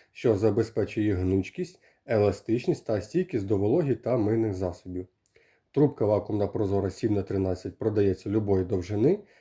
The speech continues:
кратній одного метра. Зараз зімірюємо його розміри. Внутрішній діаметр сім міліметрів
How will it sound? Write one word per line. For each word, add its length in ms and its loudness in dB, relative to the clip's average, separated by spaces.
кратній 440 2
одного 440 0
метра. 400 -6
Зараз 340 2
зімірюємо 520 0
його 240 0
розміри. 440 -2
Внутрішній 600 2
діаметр 640 0
сім 340 2
міліметрів 640 2